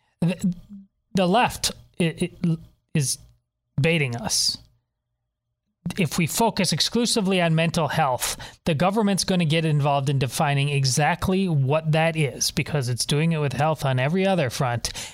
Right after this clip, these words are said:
And then we're all gonna have to be weighed and measured accordingly. And that's not gonna go well for us because, like, uh, believing in God, yeah, you're mentally ill. That, that's where this thing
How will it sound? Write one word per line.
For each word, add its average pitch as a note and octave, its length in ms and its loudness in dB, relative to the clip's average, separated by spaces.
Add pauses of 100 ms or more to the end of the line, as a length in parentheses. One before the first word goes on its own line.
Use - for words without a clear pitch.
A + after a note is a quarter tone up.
(120)
And D3 120 4
then F#3 160 4
we're F3 140 4
all F3+ 200 2
gonna E3 220 2
have D#3+ 240 0
to D#3 60 2
be C#3+ 160 2
weighed C3+ 420 2
and C#3+ 200 4
measured C#3 580 2 (440)
accordingly. C3 1000 2 (520)
And D3+ 480 2 (200)
that's D3+ 260 0
not D#3 140 2
gonna C#3 180 2
go C3 140 2
well B2+ 240 2
for C3 160 -2
us A2 120 -4
because, C#3+ 400 0
like, B2 240 -4
uh, C#3 140 2
believing C#3 440 2
in C3+ 100 2
God, D3 320 2
yeah, B2+ 260 0
you're C3+ 280 2
mentally B2 440 0
ill. A2+ 220 -4 (420)
That, D#3 320 2
that's - 680 0
where D3 200 2
this C#3 260 2
thing B2 320 0